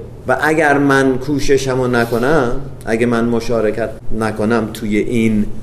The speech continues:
سفر، توی این راه، به خودم بی احترامی کردم، به جامعه‌ام بی احترامی کردم، به مملکتم بی احترامی کردم. می‌دونی؟ یعنی که در درجه اول باید بدونیم که چراغ روشن می‌شه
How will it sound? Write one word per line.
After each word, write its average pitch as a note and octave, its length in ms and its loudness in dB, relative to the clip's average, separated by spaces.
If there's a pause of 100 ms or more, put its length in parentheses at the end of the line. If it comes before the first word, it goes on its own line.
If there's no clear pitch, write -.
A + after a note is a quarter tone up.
(120)
سفر، C3+ 720 0
توی C3 300 0
این G#2+ 360 2
راه، C#3 480 2 (340)
به A#2 80 2
خودم D#3 420 2
بی A#2 140 4
احترامی F#2+ 460 -2
کردم، E2 340 -6 (400)
به B2 100 4
جامعه‌ام B2+ 600 4
بی A#2+ 140 4
احترامی F#2 480 2
کردم، E2+ 380 -2
به G#2 80 -2
مملکتم G#2 760 2 (200)
بی F2+ 160 0
احترامی E2 460 -6
کردم. - 320 -8 (160)
می‌دونی؟ G#2+ 320 -2 (300)
یعنی F3 140 4
که G#3 60 6
در E3 160 2
درجه D#3+ 260 4
اول F3+ 180 4
باید F3 160 4
بدونیم F3+ 260 4
که E3+ 400 2 (480)
چراغ C3+ 300 4
روشن D#3 300 4
می‌شه D3+ 360 0